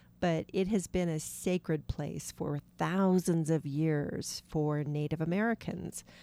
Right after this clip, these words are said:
And they still, to this day, uh, celebrate in this area. They have,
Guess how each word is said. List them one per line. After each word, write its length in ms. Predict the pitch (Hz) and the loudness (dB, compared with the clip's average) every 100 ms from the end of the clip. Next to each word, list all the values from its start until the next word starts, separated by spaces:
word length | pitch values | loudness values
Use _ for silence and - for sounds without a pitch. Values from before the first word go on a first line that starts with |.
| - - - - - | -20 -20 -20 -10 -2
And 240 | 170 165 | 2 2
they 140 | 170 165 | 2 0
still, 640 | - - 302 277 - - - - - - | -2 0 2 4 2 -6 -12 -20 -20 -12
to 140 | - 180 | -4 -2
this 220 | 170 - | -2 -2
day, 560 | - 262 349 160 151 - - - - - - - - | 0 2 2 0 -2 -6 -16 -20 -20 -20 -20 -14 -2
uh, 380 | 170 156 151 - | 2 2 0 -4
celebrate 880 | - - 226 208 151 147 - - - | -2 2 4 4 2 0 -4 -10 -6
in 160 | - 175 | 0 0
this 200 | 170 - - | 0 -2 0
area. 420 | 170 170 151 147 | 2 2 2 2
They 160 | 156 | 0
have, 320 | 170 160 147 | 0 0 -2